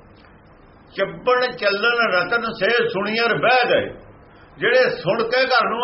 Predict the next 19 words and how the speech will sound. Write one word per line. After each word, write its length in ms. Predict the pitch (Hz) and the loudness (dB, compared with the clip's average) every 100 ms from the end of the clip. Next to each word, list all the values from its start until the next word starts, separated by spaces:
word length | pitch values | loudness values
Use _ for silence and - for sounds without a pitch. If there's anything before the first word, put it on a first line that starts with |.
| 247 | 2
ਆ 80 | |
ਗਏ 140 | 220 262 | 2 2
ਨਾ, 120 | 262 - - - - | 0 -4 -10 -20 -16
ਉਹ 180 | 226 226 | -8 -2
ਬਹਿ 280 | 240 247 233 | 2 2 2
ਗਏ 60 | 208 | 2
ਕਲਪਨਾ 600 | 160 170 151 160 147 139 | 0 -2 -4 -4 -4 -4
ਦੀ 80 | |
ਧਾਰ 280 | 139 127 104 | -2 -2 -2
'ਚ। 120 | - - - - - - - - - - - | -8 -18 -20 -20 -20 -20 -20 -20 -20 -20 -18
ਬੁੱਢੇ 600 | 120 190 165 208 247 247 | -8 -8 -4 -2 0 -2
ਕਾਲੀ 460 | - 185 180 208 247 | 0 2 2 2 -2
ਧਾਰ, 680 | - 220 143 170 185 147 - | -2 0 2 4 4 0 -2
ਕਾਲੀ 320 | - 180 196 | -2 0 2
ਧਾਰ 220 | 240 208 | 2 2
ਕੀ 160 | 196 196 | 0 -6
ਹੁੰਦੀ 200 | 196 190 | -6 -8
ਹੈ? 200 | 180 - - - | -10 -14 -20 -10
ਕਲਪਨਾ, 480 | - 143 139 185 190 | -4 -4 -4 -8 -10